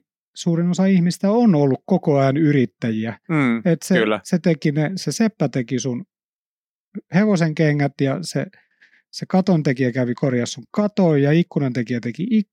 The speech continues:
Speaker 1: ikkunat ja, ja maanviljelijä myi kurpitsoi torilla. Kaikki oli
Speaker 2: Mm,
Speaker 1: yrittäjiä.
Speaker 2: kyllä.
Speaker 1: Ja kaikilla meni,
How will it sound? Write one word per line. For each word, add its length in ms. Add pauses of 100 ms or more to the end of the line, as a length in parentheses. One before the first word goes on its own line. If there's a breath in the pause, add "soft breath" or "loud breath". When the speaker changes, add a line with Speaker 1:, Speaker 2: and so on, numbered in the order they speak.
(140)
Speaker 1:
ikkunat 520 (100)
ja, 180
ja 180
maanviljelijä 640
myi 180
kurpitsoi 600
torilla. 280
Kaikki 360
oli 160
Speaker 2:
Mm, 80
Speaker 1:
yrittäjiä. 560 (320 loud breath)
Speaker 2:
kyllä. 300
Speaker 1:
Ja 80
kaikilla 400
meni, 320